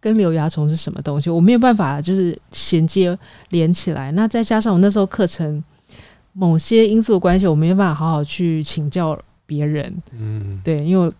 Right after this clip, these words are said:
Speaker 1: 课程的关系，对啊。
Speaker 2: 那根瘤蚜虫会让你联想到什么？麦芽糖。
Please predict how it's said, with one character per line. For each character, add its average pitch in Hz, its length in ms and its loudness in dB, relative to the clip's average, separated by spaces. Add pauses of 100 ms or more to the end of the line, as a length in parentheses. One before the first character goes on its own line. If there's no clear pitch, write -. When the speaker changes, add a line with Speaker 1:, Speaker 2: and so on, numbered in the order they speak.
(120)
Speaker 1:
课 240 200 4
程 160 240 2
的 156 80 2
关 151 220 -2
系， 147 320 -6 (320)
对 60 80 -14
啊。 - 160 -12 (220)
Speaker 2:
那 156 80 0
根 143 160 0
瘤 135 100 4
蚜 - 20 2
虫 120 80 2
会 127 120 4
让 110 160 2
你 95 140 4
联 107 220 2
想 104 160 0
到 101 140 4
什 92 160 -4
么？ 87 220 -8 (960)
麦 127 160 0
芽 101 100 4
糖。 85 240 -6